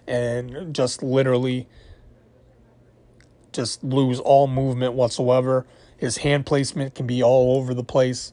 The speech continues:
Uh, he needs to learn how to strike inside consistently more. Uh, as a, in pass protection, he can be more of a catcher. He waits for the guy to get to him, uh, and just catch them instead of,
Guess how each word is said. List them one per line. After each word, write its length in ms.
Uh, 160
he 80
needs 280
to 60
learn 280
how 120
to 100
strike 600
inside 680
consistently 800
more. 420
Uh, 340
as 180
a, 60
in 220
pass 300
protection, 600
he 180
can 160
be 160
more 280
of 100
a 60
catcher. 500
He 200
waits 340
for 80
the 100
guy 220
to 80
get 240
to 80
him, 400
uh, 240
and 140
just 300
catch 320
them 220
instead 380
of, 260